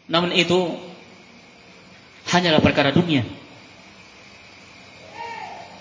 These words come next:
Adalah merupakan nikmat yang besar yang Allah Subhanahu wa taala berikan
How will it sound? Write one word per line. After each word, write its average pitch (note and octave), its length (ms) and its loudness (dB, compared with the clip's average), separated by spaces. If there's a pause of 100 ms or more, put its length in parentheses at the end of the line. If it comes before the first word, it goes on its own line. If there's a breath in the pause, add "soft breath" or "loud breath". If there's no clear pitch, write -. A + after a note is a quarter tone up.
(1200)
Adalah F3 240 8
merupakan F3+ 400 4
nikmat G#3+ 320 4
yang G#3 100 0
besar B3+ 460 6
yang A#3 160 2
Allah C#4 180 8
Subhanahu C4 540 6
wa A#3 80 2
taala A3+ 180 4
berikan G#3 400 4